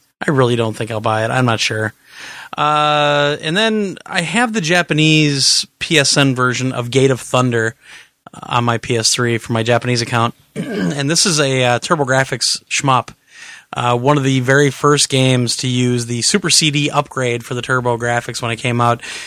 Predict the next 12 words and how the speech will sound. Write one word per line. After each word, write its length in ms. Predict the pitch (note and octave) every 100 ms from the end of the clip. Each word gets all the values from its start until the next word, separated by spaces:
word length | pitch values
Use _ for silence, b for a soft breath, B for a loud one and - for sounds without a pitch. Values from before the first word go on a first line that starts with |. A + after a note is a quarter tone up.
| B
Uh, 320 | - A#2+ A#2+ A#2+
it's 400 | C#3+ B2 D3+ -
the 80 | D#3+
memory 360 | D3 D3 C3+
upgrade 360 | C#3 C3+ C3+ C3
that 60 | C3+
was 120 | B2
built 260 | C3+ B2
into 140 | C3+ B2+
the 80 | A#2+
Turbo 340 | - B2+ B2
Duo. 400 | A#2+ C3 A#2+ A#2